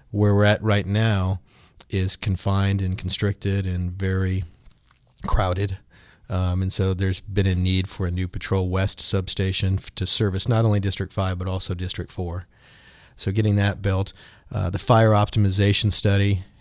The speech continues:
and how that's gonna help with fire response times out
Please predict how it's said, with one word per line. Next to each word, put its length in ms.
and 240
how 220
that's 260
gonna 340
help 440
with 160
fire 280
response 460
times 380
out 300